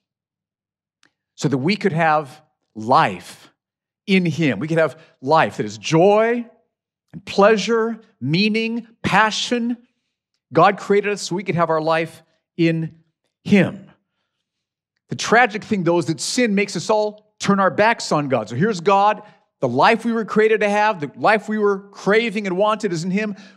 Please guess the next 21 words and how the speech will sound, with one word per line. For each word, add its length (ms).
We've 160
all 140
turned 180
our 60
backs 320
on 60
God, 180
and 80
we're 60
looking 280
for 160
life 340
out 200
here 180
somewhere, 240
but 260
there's 160
no 140
life 420
out 160
here. 300